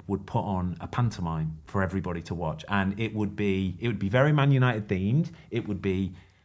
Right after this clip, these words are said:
it's taking the piss out of some players, basically, and it's brilliant. And but they had to put some proper work into it. I'm talking weeks in advance of this day.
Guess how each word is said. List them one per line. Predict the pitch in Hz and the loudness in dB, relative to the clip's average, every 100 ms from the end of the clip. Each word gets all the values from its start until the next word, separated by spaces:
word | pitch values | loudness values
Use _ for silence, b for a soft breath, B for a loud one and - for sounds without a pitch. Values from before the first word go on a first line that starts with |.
| B _ - | B _ -14
it's | - | -6
taking | - 127 127 101 | 2 2 4 2
the | 92 | 2
piss | 113 101 | 0 2
out | 90 87 | 0 0
of | 90 | 0
some | 87 | 2
players, | 90 82 78 | 2 2 2
basically, | 82 80 78 - 78 76 | -2 -4 -6 -6 -4 -2
and | 107 | -2
it's | 101 | -2
brilliant. | - 98 85 78 80 | -4 -4 -2 -2 0
And | 107 107 101 | 0 2 4
but | 123 117 | 2 2
they | 117 | 2
had | 120 - | 2 0
to | |
put | 107 113 | -2 0
some | - 98 | 0 -2
proper | - 113 101 104 | 2 2 2 2
work | 95 98 92 90 | 2 4 2 0
into | 85 78 90 | -2 -2 -2
it. | |
I'm | 95 | 0
talking | 107 101 98 95 | 0 0 0 2
weeks | 117 123 - | 2 2 2
in | 117 | 2
advance | 104 113 101 151 - | 6 6 4 0 -2
of | 104 | 0
this | 104 98 | 0 2
day. | 120 98 110 | 2 2 0